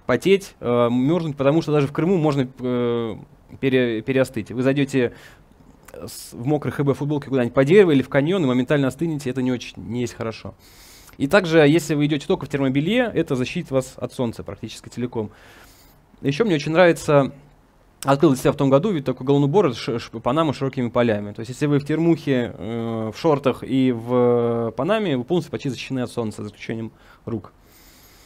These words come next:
Флисовая кофта. Ну, тут понятно всё, это как утепляющий слой у нас промежуточный. Рубашка с длинным рукавом. Ну, рубаха вообще, э, я считаю, неотъемлемой, наверное, частью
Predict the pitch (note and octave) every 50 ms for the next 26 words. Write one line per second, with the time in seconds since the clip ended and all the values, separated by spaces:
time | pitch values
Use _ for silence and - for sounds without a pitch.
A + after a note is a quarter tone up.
0 | - - - - _ _ _ _ _ G#3 A3+ G#3+ - F#3+ F#3+ F#3 F#3+ F#3+ - -
1 | - E3 F3+ D#3+ C#3+ - C#3 E3 A#3 C4 - A3+ A3 - A3 G3 F3+ D#3+ E3+ C#3+
2 | D#3 D3+ E3 D3 E3+ D#3 D3 C#3+ D3 - - F3 E3 D#3 D3 D3 - D3 C#3+ C#3
3 | D3 D3 C#3+ - - D3 C#3 B2+ - - - - _ _ _ _ _ _ _ _
4 | _ _ - - B2 C3+ E3+ F#3 F3+ - E3+ C#3 D3+ D3+ C#3+ C#3 C3+ C3 C#3+ C3+
5 | C3+ A#2+ A2+ C#3+ F3+ E3 D#3+ F3+ F3 F3 - D#3+ D#3 D#3+ - D4 C4+ A#3 - -
6 | D3+ D3 C#3+ D3 C#3+ C#3+ - - C#3+ C#3 D#3 E3 D#3 F3+ E3 C#3+ C3 B2+ B2 B2
7 | B2+ B2+ B2 A#2+ A#2+ A#2+ - D3 - - - B2+ B2 A#2 A2+ A2+ A2 F#2+ F#2 F#2
8 | F#2 F#2+ F#2+ -